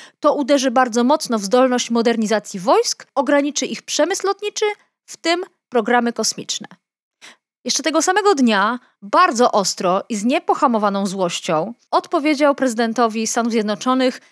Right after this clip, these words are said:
Dmitrij Rogozin, czyli szef Roskosmosu, rosyjskiej agencji kosmicznej.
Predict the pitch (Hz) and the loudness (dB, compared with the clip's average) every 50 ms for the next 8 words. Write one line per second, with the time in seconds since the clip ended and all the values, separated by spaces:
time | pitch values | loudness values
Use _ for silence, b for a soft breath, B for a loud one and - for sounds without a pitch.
0 | b b b - 247 302 294 - - 277 269 254 254 - - - 233 226 196 185 | b b b -4 -2 -2 -2 -2 0 0 0 0 0 -2 -2 -2 -2 0 2 0
1 | - 139 - 127 120 170 - - 285 247 269 - - 262 262 262 262 - 226 226 | 0 0 -2 -6 -10 -8 -6 -4 -2 0 0 0 2 2 2 2 0 0 -2 -2
2 | 254 - - 233 214 - - 156 107 - - - 143 - - _ _ - - 262 | -2 -2 -2 -4 -4 -4 -4 -6 -6 -6 -8 -10 -10 -12 -14 _ _ -4 -4 -2
3 | 254 - 262 254 - - 226 202 190 180 190 185 175 - 180 - 175 - - - | 0 0 0 0 2 2 2 2 2 2 0 -4 -4 -6 -6 -6 -6 -6 -8 -10
4 | - - - - - - 180 | -12 -12 -12 -12 -14 -18 -20